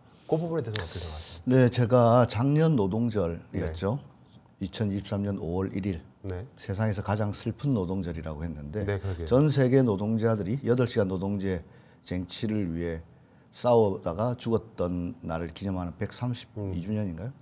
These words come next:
Speaker 2: 됐는데,
Speaker 1: 네.
Speaker 2: 그날
Speaker 1: 네.
Speaker 2: 한국의 건설 노동자가
Speaker 1: 음.
Speaker 2: 검찰의 무리한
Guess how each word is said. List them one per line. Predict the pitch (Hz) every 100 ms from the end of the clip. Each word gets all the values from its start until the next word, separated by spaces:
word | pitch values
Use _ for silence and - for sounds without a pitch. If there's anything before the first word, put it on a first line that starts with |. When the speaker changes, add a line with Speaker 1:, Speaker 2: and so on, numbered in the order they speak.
| _
Speaker 2:
됐는데, | 101 98 87 85
Speaker 1:
네. |
Speaker 2:
그날 | 120 120 107
Speaker 1:
네. | 95 90 - _ -
Speaker 2:
한국의 | - 156 131 107
건설 | - 104 101 135
노동자가 | 104 82 90 90 82 78 - -
Speaker 1:
음. | 98 90 - _ _ _ _
Speaker 2:
검찰의 | - 98 - 117 117 113 - - - -
무리한 | 113 135 131 95 80